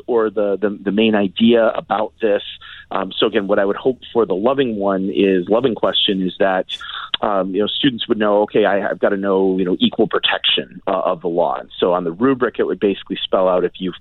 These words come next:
put, um, you know, that you're gonna get the point. Um, and then when we start getting into some of the other, uh, prompts,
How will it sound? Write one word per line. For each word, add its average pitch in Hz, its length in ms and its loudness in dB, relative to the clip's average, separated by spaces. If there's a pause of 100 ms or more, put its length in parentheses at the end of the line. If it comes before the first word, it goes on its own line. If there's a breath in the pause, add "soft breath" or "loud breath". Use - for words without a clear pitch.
put, 98 260 2 (480 loud breath)
um, 90 500 -4
you 107 60 -2
know, 82 140 0 (220)
that 113 220 2
you're 107 120 2
gonna 101 140 2
get 101 140 0
the - 80 -8
point. 87 480 -2 (460 loud breath)
Um, 104 420 0
and 127 140 0
then 170 200 2
when 180 140 4
we 143 160 -2 (120)
start 131 220 0
getting 120 240 0
into 113 800 2 (140)
some 127 140 4
of 104 100 -2
the 104 180 2
other, 123 600 2 (420 soft breath)
uh, 107 180 0
prompts, 160 500 -2